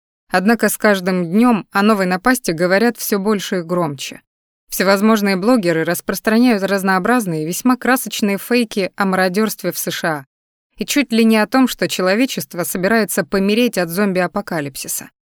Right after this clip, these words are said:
Люди в Канаде, конечно, за прошедшую неделю заметно поднапряглись в связи с тревожными вестями,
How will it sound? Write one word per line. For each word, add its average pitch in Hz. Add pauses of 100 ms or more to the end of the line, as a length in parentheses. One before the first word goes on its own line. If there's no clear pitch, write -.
(460)
Люди 247
в 220
Канаде, 247
конечно, 233
за 180
прошедшую 208
неделю 202
заметно 208
поднапряглись 208
в -
связи 190
с -
тревожными 180
вестями, 170